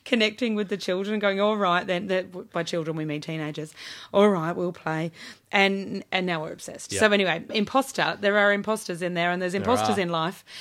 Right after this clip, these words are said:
Speaker 2: There are.
Speaker 1: And, uh, you were an imposter once.
Speaker 2: I am.
Speaker 1: <laughs>
Speaker 2: Am.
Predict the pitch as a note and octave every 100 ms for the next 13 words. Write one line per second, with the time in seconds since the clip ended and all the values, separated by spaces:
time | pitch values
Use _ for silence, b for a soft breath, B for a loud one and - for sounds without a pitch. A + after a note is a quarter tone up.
0 | B A2+ A#2+ - G#3+ A3 G#3+ B3+ A#3 A#3
1 | A3+ A#3 F4 B3+ G3 F#3 F3 F3 - F3
2 | F#3+ B3+ B2 C3+ D#3 F#2+ D4+ - D5 D#5+
3 | D#5+ D5 - - _ - D4+ A#2+ F#2